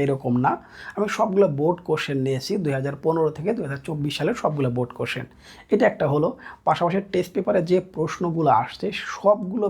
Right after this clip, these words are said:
বিচার বিশ্লেষণ করে তোমার জন্য মাত্র দশটি ন্যারেশন আমি সাজিয়েছি। Just এই দশটি খুব ভালো মতো প্র্যাকটিস করে যাও, পরীক্ষায় যে ন্যারেশনটা আসুক না কেন তুমি আনসার করতে পারবে, একেবারে নিশ্চিত আনসার করতে পারবে। এবং এই ভিডিওটি আজকে তোমাদের সকলের জন্যই কিন্তু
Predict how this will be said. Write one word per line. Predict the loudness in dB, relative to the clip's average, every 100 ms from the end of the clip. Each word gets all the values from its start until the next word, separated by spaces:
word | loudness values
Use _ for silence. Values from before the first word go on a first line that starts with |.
| -2
বিচার | -4 -2 -2
বিশ্লেষণ | -4 -8 -8 -6 -4
করে | -2 -2 -6 -20 _
তোমার | -2 -2 0
জন্য | 0 0
মাত্র | -2 -2 -2 0 4
দশটি | 2 0 -4 -2
ন্যারেশন | 0 -2 -4
আমি | -6 -2
সাজিয়েছি। | -2 -2 -4 -6 -12 -14 _ _ -4 2
Just | 2 2 0
এই | 2
দশটি | 0 -2 -6 -8
খুব | -4 -2
ভালো | -2
মতো | -2 -4
প্র্যাকটিস | -4 -4 -6 -6
করে | -2 0
যাও, | 0 -2 -6 -20 -16 0
পরীক্ষায় | 2 2 2 0 2
যে | 4 4
ন্যারেশনটা | 2 -4 -6 0 0
আসুক | 0 -4 -8
না | -6
কেন | -6 -6
তুমি | -6 -6
আনসার | -6 -6
করতে | -6 -6 -4
পারবে, | -4 -4 -12 -20 -10 -4
একেবারে | 2 4 4 4
নিশ্চিত | 0 -2 -6 -6 -6
আনসার | -6 -6
করতে | -6 -6 -6
পারবে। | -6 -8 -16 -20 -20 -2 2
এবং | 4 2 -2 -2
এই | 0
ভিডিওটি | 0 0 0
আজকে | -2 -6 -8
তোমাদের | -4 -4 -4
সকলের | -4 -2 0
জন্যই | 0 0 -2
কিন্তু | -4